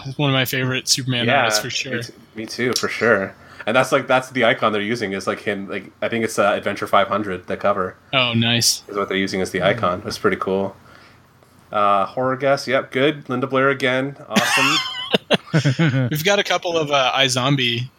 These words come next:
Speaker 1: uh, guests.
Speaker 3: Ooh, I like
Speaker 2: Oh,
Speaker 3: that.
Speaker 2: see, John Bernthal canceled. Actually, Sigourney Weaver was supposed to be there too. That's crazy.
Speaker 3: Yeah, I'm
Speaker 1: We were
Speaker 3: sad
Speaker 1: supposed
Speaker 3: that
Speaker 1: to have Karen Gillan, but she canceled.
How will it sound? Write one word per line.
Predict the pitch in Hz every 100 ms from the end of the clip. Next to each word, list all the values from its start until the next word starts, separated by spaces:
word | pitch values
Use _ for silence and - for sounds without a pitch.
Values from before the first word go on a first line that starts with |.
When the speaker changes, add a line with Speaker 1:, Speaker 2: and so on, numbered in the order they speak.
| 135
Speaker 1:
uh, | 123 120 117 117
guests. | - 120 135 - - - _ _ _ -
Speaker 3:
Ooh, | 165
I | 135
like | 143 -
Speaker 2:
Oh, |
Speaker 3:
that. | 160
Speaker 2:
see, | - 196
John | - 202 226
Bernthal | 170 180 156 127
canceled. | - 131 127 101 95 _ -
Actually, | - 180
Sigourney | - 143 247
Weaver | 127 180 147
was | 110
supposed | - 113 110
to | 110
be | 110
there | 104
too. | 104 165 127 117
That's | 147 -
crazy. | 127 127
Speaker 3:
Yeah, | 131 131
I'm |
Speaker 1:
We | 147
were | -
Speaker 3:
sad | 131
Speaker 1:
supposed | 170 170
Speaker 3:
that | 156
Speaker 1:
to |
have | 139 123
Karen | 147 135 135
Gillan, | 131 131 127
but | 120
she | - -
canceled. | - 120 117 127 120